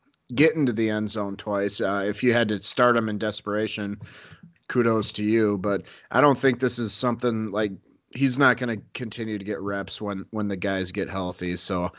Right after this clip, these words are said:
kinda just a flash in the pan thing. I don't really think there's anything actionable for fantasy. You're not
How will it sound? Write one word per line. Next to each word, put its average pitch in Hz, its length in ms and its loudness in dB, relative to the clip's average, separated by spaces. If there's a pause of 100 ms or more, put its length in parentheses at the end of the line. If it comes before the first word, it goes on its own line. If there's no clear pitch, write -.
(320)
kinda 131 240 6
just 120 240 0
a 120 40 6
flash 113 440 2
in 113 80 -4
the 101 80 -4
pan 110 340 -2
thing. 110 300 0
I 101 100 2
don't 104 300 -2
really 104 240 0
think 107 320 -4
there's 98 360 0
anything 98 600 0 (220)
actionable 104 520 2
for 92 160 -4
fantasy. 104 600 0
You're 101 180 4
not 98 260 0